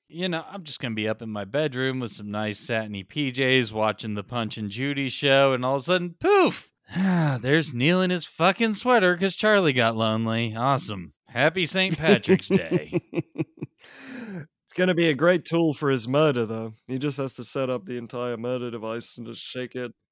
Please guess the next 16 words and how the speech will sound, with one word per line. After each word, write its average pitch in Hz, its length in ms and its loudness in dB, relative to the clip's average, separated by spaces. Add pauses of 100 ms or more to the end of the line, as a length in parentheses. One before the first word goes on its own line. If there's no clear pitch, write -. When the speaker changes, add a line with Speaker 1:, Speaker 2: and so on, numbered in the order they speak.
(120)
Speaker 1:
Oh 175 180 -8
my 175 200 -2
God, 143 520 0
that's 147 280 0
absolutely 147 600 -4
right. 135 360 -4
He 110 140 -6
just 147 200 -8
has 156 160 0
to 139 120 -10
set 131 240 -2
up, 131 160 2
like, 131 160 -2
a 110 60 -2
saw 117 580 -2
room 196 520 -2